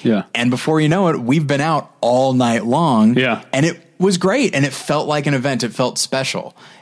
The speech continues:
Speaker 2: And so, yeah, to have these movies, I think psychologically, and I think it, I think you're right, psychologically, it's like,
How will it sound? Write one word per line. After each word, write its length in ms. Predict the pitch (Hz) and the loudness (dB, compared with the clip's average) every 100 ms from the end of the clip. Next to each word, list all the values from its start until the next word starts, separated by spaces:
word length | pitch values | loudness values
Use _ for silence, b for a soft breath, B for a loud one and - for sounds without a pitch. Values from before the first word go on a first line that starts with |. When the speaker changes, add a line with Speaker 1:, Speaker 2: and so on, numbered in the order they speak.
| - | -6
Speaker 2:
And 160 | 127 | -2
so, 180 | 123 143 | 0 2
yeah, 260 | 139 170 117 | 2 2 -2
to 140 | - | -4
have 260 | 120 131 135 | -2 -2 0
these 200 | 127 117 | 0 2
movies, 580 | 127 151 117 107 107 b b b b b b _ _ _ - | 2 2 4 2 2 b b b b b b _ _ _ -8
I 80 | 139 | -2
think 180 | 180 180 | 0 0
psychologically, 1000 | - 165 170 156 190 170 131 120 110 127 | 0 0 0 0 2 0 0 2 2 2
and 140 | 127 | 0
I 80 | 123 | 0
think 220 | 135 147 | 0 -2
it, 120 | - - - - - | -2 -8 -20 -20 -14
I 80 | - | -4
think 160 | 123 123 | 0 2
you're 100 | 120 | 2
right, 380 | 151 120 135 - - _ _ _ _ _ _ | 2 2 -2 -4 -18 _ _ _ _ _ _
psychologically, 720 | - 143 143 139 156 143 123 | -4 -2 0 0 0 0 2
it's 180 | 123 110 | 0 0
like, 160 | 101 | -4